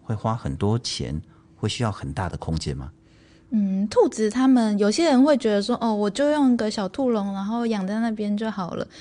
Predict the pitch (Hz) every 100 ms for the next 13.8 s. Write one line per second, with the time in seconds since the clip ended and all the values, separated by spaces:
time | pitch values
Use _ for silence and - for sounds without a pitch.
0 | - - 277 254 214 220 226 311 269 202
1 | 196 247 233 254 208 170 170 170 165 165
2 | 220 214 196 202 214 185 165 160 151 156
3 | 185 175 - - 175 - - - - 254
4 | 254 233 247 220 - - 202 160 220 220
5 | 233 233 226 208 220 208 180 165 175 170
6 | - 196 190 165 165 160 170 185 170 175
7 | 180 190 185 175 156 185 175 196 165 151
8 | - 156 147 170 165 160 - 101 190 185
9 | 214 196 202 196 190 180 151 156 - 156
10 | 151 170 175 175 - 180 175 170 151 -
11 | 156 165 160 - 160 160 185 165 160 156
12 | 147 - - 147 147 151 208 - - -
13 | - 214 190 202 196 196 175 170